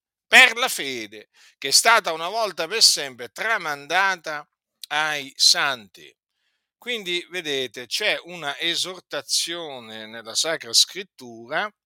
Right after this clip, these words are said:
a, eh, combattere, lottare, guerreggiare strenuamente per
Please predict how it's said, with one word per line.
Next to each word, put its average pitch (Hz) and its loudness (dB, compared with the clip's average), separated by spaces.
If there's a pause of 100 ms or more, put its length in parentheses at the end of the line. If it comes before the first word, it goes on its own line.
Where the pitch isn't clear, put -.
(1040)
a, 247 6 (100)
eh, 139 0 (520)
combattere, 190 2
lottare, 151 4 (240)
guerreggiare 214 4
strenuamente 151 -4 (760)
per 277 8